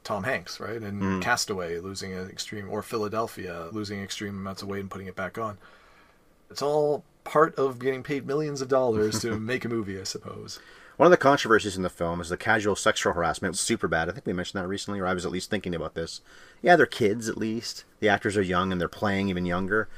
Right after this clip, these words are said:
Speaker 2: But Jonah Hill is trying to fuck a girl when he got her drunk. That's his whole point with Emma Stone. "I'm gonna get her drunk, then I'll get laid."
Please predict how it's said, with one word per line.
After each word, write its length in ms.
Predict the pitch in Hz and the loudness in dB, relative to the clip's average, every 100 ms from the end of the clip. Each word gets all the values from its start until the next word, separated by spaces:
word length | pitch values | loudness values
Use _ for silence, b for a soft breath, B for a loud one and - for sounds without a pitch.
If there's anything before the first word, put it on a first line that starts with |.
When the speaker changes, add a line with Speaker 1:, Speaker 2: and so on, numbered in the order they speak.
| B B B B B B | B B B B B B
Speaker 2:
But 340 | - 117 - - | 8 10 8 2
Jonah 340 | 127 160 165 | 6 8 6
Hill 420 | 113 127 92 87 - | 6 6 6 4 -2
is 200 | 98 - | -4 -4
trying 480 | - 110 123 135 | -2 0 2 0
to 80 | 120 | -2
fuck 420 | - - 104 - - - - - | -6 -2 -2 -2 -14 -16 -16 -8
a 60 | |
girl 440 | 95 98 87 80 - - | 2 4 4 0 -6 -14
when 100 | 104 | -6
he 60 | 95 | -4
got 160 | 98 87 | 0 -2
her 60 | |
drunk. 340 | 82 76 - - - b b | -2 -6 -8 -18 -20 b b
That's 180 | 113 - | 0 2
his 120 | - | 4
whole 140 | 123 | 6
point 220 | - 117 90 | 4 0 0
with 80 | |
Emma 160 | 87 87 | 0 -2
Stone. 280 | - 87 76 | -4 -4 -6
"I'm 60 | - | -6
gonna 100 | 92 | -4
get 120 | 82 | -2
her 60 | 82 | -2
drunk, 260 | 101 101 - | 0 -2 -2
then 120 | 90 | -4
I'll 100 | 87 | -2
get 200 | 76 - | -4 -6
laid." 280 | 65 - | -10 -10